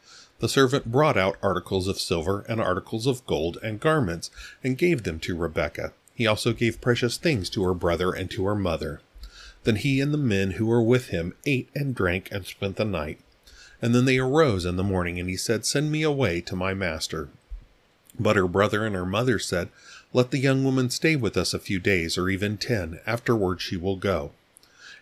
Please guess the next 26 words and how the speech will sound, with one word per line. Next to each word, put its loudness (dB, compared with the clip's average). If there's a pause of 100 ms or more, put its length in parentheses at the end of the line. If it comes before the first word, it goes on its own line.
And 0
he 2
said -2
to 0
them, -2
"Do 2
not -2
delay -4
me, -2
since -4
Yahweh 2
has -2
made 2
my 2
way 0
successful. -4 (480)
Send 2
me 2
away 0
that -2
I 4
may 2
go 2
to -6
my -2
master." -6